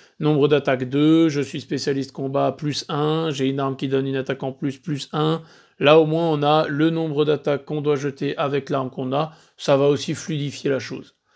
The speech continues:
Donc à voir par rapport aux armes qui seront, euh, si on a plusieurs armes de combat ou plusieurs armes de tir, comment ça va se modeler. Mais ça, je pense que je me fais pas trop de soucis, ça a l'air de bien se présenter.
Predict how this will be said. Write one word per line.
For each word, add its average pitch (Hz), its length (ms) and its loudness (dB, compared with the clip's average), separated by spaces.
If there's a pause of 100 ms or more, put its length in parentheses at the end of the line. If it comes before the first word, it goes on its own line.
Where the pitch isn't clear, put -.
(260)
Donc 139 220 0
à 139 80 6
voir 143 400 2
par 127 140 0
rapport 131 280 -2
aux 135 240 0
armes 135 220 -4
qui 135 100 -12
seront, 135 480 -4
euh, 123 300 -4 (480)
si - 180 -6
on 143 80 2
a 139 80 2
plusieurs 143 460 0
armes 139 160 0
de 139 80 0
combat 139 420 2
ou 143 60 2
plusieurs 135 420 -4
armes 131 160 -2
de 135 100 -4
tir, 135 240 -6
comment 131 260 -4
ça 131 140 -6
va 127 120 0
se 123 120 -8
modeler. 139 420 0 (340)
Mais 127 100 -4
ça, 139 180 -2
je 131 80 -10
pense 123 240 -10
que 123 260 -4
je 127 100 -8
me 120 60 -6
fais 117 140 -10
pas 127 160 -8
trop 139 160 -6
de 120 60 -14
soucis, 127 300 -10
ça 120 180 -6
a - 20 -6
l'air 117 160 -6
de 120 80 -6
bien 123 160 -8
se 113 80 -16
présenter. 117 500 -8